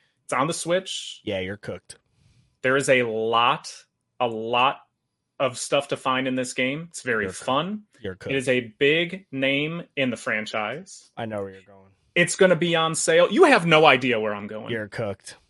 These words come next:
Speaker 1: You have no
Speaker 2: You're
Speaker 1: idea where
Speaker 2: done.
Speaker 1: I'm going.
Speaker 2: You're
Speaker 1: It's
Speaker 2: done.
Speaker 1: on sale right now, which is rare for Nintendo games, so you can find this game usually for new for about, like, forty dollars. You can play it with anybody in the family.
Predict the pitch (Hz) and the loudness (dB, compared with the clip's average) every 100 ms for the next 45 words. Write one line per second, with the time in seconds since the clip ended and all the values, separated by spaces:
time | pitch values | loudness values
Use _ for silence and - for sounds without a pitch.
0 | _ 131 131 160 226 269 180 196 190 151 | _ -12 -6 -2 0 -2 0 0 0 0
1 | 147 143 123 123 127 123 104 113 120 113 | 2 4 2 0 -2 0 -2 -4 -4 -2
2 | 113 143 135 180 131 190 160 147 - - | -2 -2 0 0 2 2 2 -2 -8 -4
3 | 156 165 196 202 190 190 196 180 180 185 | 2 2 4 2 0 -2 -2 -4 -4 -4
4 | 190 208 185 139 139 135 123 117 120 127 | -4 -6 -2 -2 0 -4 -4 -8 -2 0
5 | 143 165 - 147 143 139 135 139 139 143 | 0 -2 -6 -6 -6 -6 -4 -4 -4 -6
6 | 180 - 127 123 123 127 127 135 - 135 | -6 -8 -8 -6 -6 -4 -4 -6 -6 -6
7 | 131 123 123 131 131 - 123 120 123 131 | -4 -6 -6 -8 -10 -10 -10 -8 -6 -6
8 | - 123 120 120 107 - - 120 123 127 | -6 -4 -4 -6 -8 -12 -14 -10 -8 -8
9 | 127 113 107 104 113 143 - _ _ _ | -4 -4 -4 -8 -10 -12 -14 _ _ _
10 | _ _ _ _ _ 143 143 147 - 151 | _ _ _ _ _ -8 -4 -4 0 2
11 | 160 139 - - 143 175 170 170 165 156 | 2 0 -6 -2 -2 0 -2 -2 -6 -6
12 | 151 156 156 175 | -4 -4 -6 -10